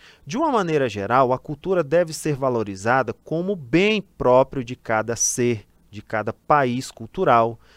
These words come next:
de cada abrangência cultural de região ou continente. Assim, ela é cobrada dentro de uma valorização para todos os seres. Outra forma que pode ser cobrada o produto cultural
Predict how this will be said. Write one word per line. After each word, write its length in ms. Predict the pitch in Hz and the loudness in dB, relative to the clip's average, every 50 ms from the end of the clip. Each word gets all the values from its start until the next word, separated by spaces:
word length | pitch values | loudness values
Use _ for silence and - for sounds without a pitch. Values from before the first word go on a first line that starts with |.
| _ _ - | _ _ -16
de 140 | 120 147 147 | -14 -14 -8
cada 360 | - - 202 202 208 196 202 | -4 0 0 0 2 0 0
abrangência 640 | 190 175 185 175 156 120 113 131 156 165 - - 160 | 0 0 -2 -2 -2 -4 -6 -6 -6 -6 -6 -8 -10
cultural 640 | - - 196 190 - - 170 127 127 139 147 143 | -10 -10 -14 -12 -8 -4 0 2 2 2 2 2
de 100 | 135 123 | -2 -6
região 600 | 113 104 120 127 127 123 135 131 123 123 139 - - | -6 -4 -2 -2 -2 -2 -4 -4 -4 -4 -4 -6 -6
ou 160 | - 156 185 | -4 -4 -4
continente. 800 | 185 - - 196 202 - - 247 226 196 147 135 - - - - _ _ _ _ _ _ _ _ _ _ | -4 -6 -8 -8 -8 -8 -8 -6 -2 -2 -2 -2 -4 -8 -14 -14 _ _ _ _ _ _ _ _ _ _
Assim, 460 | - 202 196 - - - - 120 110 | 2 2 2 2 -2 -6 -6 -8 -8
ela 140 | 113 123 135 | -6 -6 -6
é 20 | |
cobrada 580 | 139 - 190 190 156 131 127 131 151 156 135 127 | -4 0 0 0 0 2 2 2 2 2 2 -2
dentro 460 | 107 107 110 127 151 190 208 - 208 | -8 -6 -4 -2 -2 -2 -2 -6 -8
de 100 | 160 156 | -10 -8
uma 160 | 170 170 160 | -4 -4 -2
valorização 880 | 147 135 160 180 185 190 185 175 160 139 143 131 123 - - - 131 139 | 0 2 2 2 2 0 0 -2 -4 -4 -4 -4 -4 -4 -6 -6 -6 -8
para 300 | 139 - - 143 143 143 | -4 -2 0 0 0 0
todos 400 | - _ - 123 123 120 117 135 | -4 _ -6 -6 -6 -6 -8 -10
os 100 | 170 - | -10 -10
seres. 560 | - - - 120 110 - - - - - - _ _ _ _ _ _ _ - - - - - - - - - - - - - - | -8 -4 -2 -2 -4 -4 -8 -12 -12 -14 -14 _ _ _ _ _ _ _ -20 -20 -20 -20 -20 -20 -20 -20 -20 -20 -20 -20 -10 -2
Outra 320 | - 311 349 - - 180 | 0 0 2 4 4 2
forma 520 | 147 - - 131 147 185 190 180 156 147 131 | 2 2 2 6 8 8 8 8 6 0 -4
que 120 | - 151 | -4 -6
pode 360 | - _ - 143 151 143 135 | -6 _ 2 4 4 4 2
ser 300 | 135 - - - 135 127 - | -2 -4 -2 0 -2 -2 0
cobrada 920 | - - 170 135 98 - 107 123 139 160 165 139 113 101 110 98 90 90 _ _ _ _ _ _ | 2 2 2 2 2 2 2 4 6 4 4 2 0 -4 -4 -4 -4 -8 _ _ _ _ _ _
o 100 | - 160 | -8 -8
produto 560 | 156 - 160 147 120 104 110 170 240 - - | -4 0 2 2 2 0 -2 -4 -4 -4 -6
cultural 680 | - - - - - - 107 110 123 139 135 110 95 | -10 -10 -10 -12 -10 -6 -2 2 4 4 4 4 2